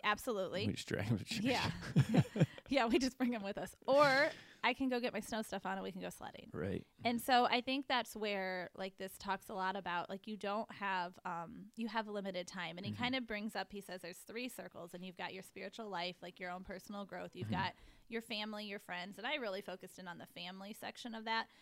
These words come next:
Speaker 2: Mm-hmm.
Speaker 1: And you've got, like, he w-, he would say ministry, but I think that would be your job.
Speaker 2: Yeah,
Speaker 1: Um,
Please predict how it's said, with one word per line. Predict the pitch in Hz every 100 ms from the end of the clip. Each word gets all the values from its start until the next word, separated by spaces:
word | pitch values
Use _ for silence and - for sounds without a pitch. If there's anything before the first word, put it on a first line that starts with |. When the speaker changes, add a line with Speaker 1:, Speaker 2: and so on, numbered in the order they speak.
| 208
Speaker 2:
Mm-hmm. | 220
Speaker 1:
And | 220
you've | 208 190
got, | 170 165 - -
like, | 196 - _ _ _ _ -
he | 208
w-, | 254 247
he | 294
would | 262 -
say | 185
ministry, | 190 202 220 196 - 165 175
but | 190
I | 196
think | 180 185
that | 143
would | 185
be | 175
your | 160
job. | 180 175 165 156 127 160 190
Speaker 2:
Yeah, | 101 87
Speaker 1:
Um, | 120